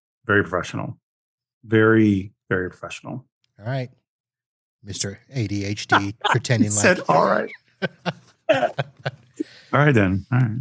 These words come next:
Speaker 2: All right.
Speaker 1: All right,
Speaker 2: So
Speaker 1: so
Speaker 2: here we are, continuing with the, uh,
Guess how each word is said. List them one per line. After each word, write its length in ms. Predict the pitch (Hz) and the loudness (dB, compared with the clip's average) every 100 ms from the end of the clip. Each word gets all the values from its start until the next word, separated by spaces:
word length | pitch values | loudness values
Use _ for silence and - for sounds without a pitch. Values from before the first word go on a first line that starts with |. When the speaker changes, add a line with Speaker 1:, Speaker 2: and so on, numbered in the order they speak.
| 123 - - - | -8 -12 -20 -6
Speaker 2:
All 100 | 165 | -2
right. 240 | 233 185 | 0 2
Speaker 1:
All 100 | 131 | 4
right, 140 | 135 127 | 4 4
Speaker 2:
So 200 | 143 156 - | 4 2 0
Speaker 1:
so 160 | - 156 | -2 0
Speaker 2:
here 140 | 214 | 0
we 180 | 226 175 | 0 0
are, 500 | 156 170 185 170 170 - | 2 2 0 -2 -8 -2
continuing 640 | 143 - 170 175 156 151 | -2 0 0 0 0 2
with 260 | 147 143 | 2 0
the, 300 | 143 135 127 | -2 0 2
uh, 280 | 120 117 117 | 2 0 -2